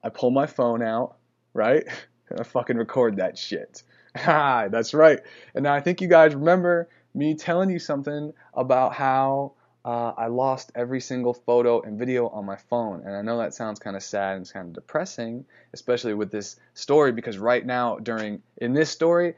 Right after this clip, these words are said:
I've only told the story maybe about five, six times. This is the time in the story when I go, um, "Hey, yeah, uh, do you wanna see the video?" Right? <laughs> Well,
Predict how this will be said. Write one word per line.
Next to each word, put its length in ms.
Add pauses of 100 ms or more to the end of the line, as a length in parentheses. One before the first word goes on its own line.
(140)
I've 140
only 180
told 240
the 40
story 340
maybe 120
about 420
five, 440
six 200
times. 420
This 240
is 60
the 100
time 280
in 40
the 60
story 320
when 140
I 100
go, 380 (480)
um, 560 (960)
"Hey, 320
yeah, 460 (400)
uh, 260
do 180
you 60
wanna 180
see 140
the 100
video?" 480 (140)
Right? 320 (300)
<laughs> 100 (880)
Well, 560